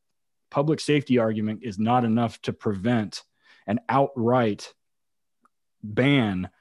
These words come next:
on stuff that we know is dangerous. They're not go-, not in the name of animal cruelty. We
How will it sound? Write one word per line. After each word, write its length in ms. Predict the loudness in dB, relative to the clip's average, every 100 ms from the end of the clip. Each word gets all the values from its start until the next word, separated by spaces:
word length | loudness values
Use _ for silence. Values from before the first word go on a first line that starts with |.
| _ _ -2
on 420 | 0 2 2 0
stuff 340 | 0 -2 0
that 120 | -4
we 200 | 0 4
know 400 | 6 6 6 6
is 140 | 4 2
dangerous. 680 | 2 4 2 0 -10 -14 -16 _ _
They're 160 | -2
not 400 | 0 0 0 -2
go-, 200 | -2 -2 0
not 320 | -2 -2 -2
in 120 | 0
the 60 | 2
name 340 | 2 0 -2
of 100 | -4
animal 320 | -4 -4 -4
cruelty. 420 | -4 -4 -4 -8
We 300 | -6 -4 -4